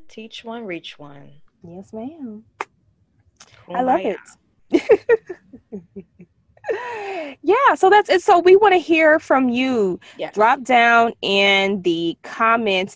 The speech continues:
Speaker 2: and tell us about your experience. If you are, you know, if you're, if you're a full-time entrepreneur or you have a business on the side, what has your experience been like with your family and friends supporting your business? Have they been supportive of you? You know, have they not?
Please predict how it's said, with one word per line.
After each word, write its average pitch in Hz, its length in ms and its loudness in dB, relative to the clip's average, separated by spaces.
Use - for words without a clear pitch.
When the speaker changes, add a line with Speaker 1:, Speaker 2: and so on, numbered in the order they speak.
Speaker 2:
and 196 300 -2
tell 262 240 0
us 277 160 -6
about 208 280 0
your 202 120 -2
experience. 180 680 -10
If - 240 -8
you 202 300 -18
are, 190 480 -2
you 180 60 -14
know, 180 160 -2
if 180 180 -10
you're, 196 300 0
if 196 160 -12
you're 190 140 -2
a 208 40 -8
full-time 220 420 -4
entrepreneur 233 680 -2
or 208 60 0
you 190 200 -4
have 175 160 0
a 214 80 -2
business 208 280 -2
on 214 140 -4
the 233 60 -8
side, 220 280 -4
what 196 180 -4
has 302 120 -4
your 285 100 -4
experience 226 540 -10
been 220 220 -6
like 180 260 -2
with 185 240 -2
your 175 240 -4
family 175 400 -6
and 185 120 -12
friends 175 360 -10
supporting 170 580 -8
your 156 180 -10
business? 185 380 -6
Have 160 240 -4
they 226 100 -6
been 269 180 -8
supportive 285 520 -6
of 285 160 -6
you? 277 420 -12
You - 60 -18
know, 180 60 -8
have 175 180 -8
they 165 140 -12
not? 160 420 -4